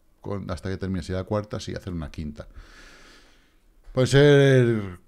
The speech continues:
cuatro, tres, cuatro ondas, ahí está un poco rara la cosa por, por, por este doble techo que hizo aquí, pero bueno, no importa. Lo importante es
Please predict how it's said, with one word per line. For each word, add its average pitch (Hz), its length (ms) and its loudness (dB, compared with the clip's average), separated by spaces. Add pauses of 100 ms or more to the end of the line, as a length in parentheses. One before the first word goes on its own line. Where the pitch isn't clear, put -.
cuatro, 131 640 6
tres, 156 180 2
cuatro 113 420 4
ondas, 95 380 0
ahí 120 120 2
está 120 160 -2
un 127 100 0
poco 113 180 0
rara 92 220 0
la 85 100 -4
cosa 90 240 -6
por, 85 260 -6
por, 87 260 -6
por 98 120 -4
este 95 200 -6
doble 92 340 -2 (180)
techo 92 260 -6
que 90 80 -4
hizo 87 120 -6
aquí, 139 180 -4
pero 110 140 2
bueno, 95 180 2
no 101 60 0
importa. 85 400 -8 (920)
Lo 101 120 0
importante 101 720 0
es 117 320 -2